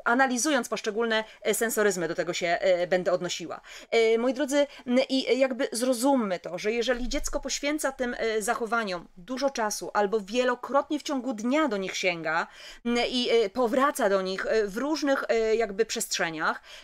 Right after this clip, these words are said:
m, e, skupia się na nich, e, to znaczy, że z jakiegoś powodu są one dla niego ważne, tak? Z jakiegoś, e, powodu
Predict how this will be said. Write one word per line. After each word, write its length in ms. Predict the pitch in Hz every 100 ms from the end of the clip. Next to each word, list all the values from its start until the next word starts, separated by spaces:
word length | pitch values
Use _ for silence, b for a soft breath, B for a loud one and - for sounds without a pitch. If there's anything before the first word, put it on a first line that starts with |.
| -
m, 100 | 247
e, 40 | 247 240 240 - -
skupia 500 | - - 330 269 180
się 160 | - 180
na 140 | 160
nich, 260 | 160 233 - B B
e, 100 | 214
to 100 | 240
znaczy, 340 | 226 277 294
że 220 | 233 254 -
z 120 | 185
jakiegoś 400 | 226 220 269 294
powodu 280 | - 233 262
są 180 | 254 262
one 180 | 240 220
dla 140 | 214
niego 240 | 214 202
ważne, 380 | 196 202 180 170 -
tak? 300 | 208 269 - B B
Z 80 | 196
jakiegoś, 460 | 233 262 269 302 -
e, 40 | 233 226 226 220
powodu 560 | 226 190 247 226 277